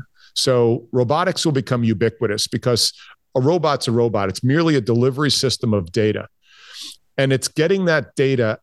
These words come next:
and then integrating that data with the, uh, electronic health records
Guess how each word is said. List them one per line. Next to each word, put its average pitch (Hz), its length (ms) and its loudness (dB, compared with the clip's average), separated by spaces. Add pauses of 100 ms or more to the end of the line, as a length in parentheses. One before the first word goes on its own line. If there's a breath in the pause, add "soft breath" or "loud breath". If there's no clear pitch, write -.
and 113 140 2
then 120 220 2
integrating 170 500 0
that 135 220 0
data 120 640 0
with 113 400 0
the, 117 420 0
uh, - 240 0
electronic 135 600 0
health 131 340 0
records 107 500 0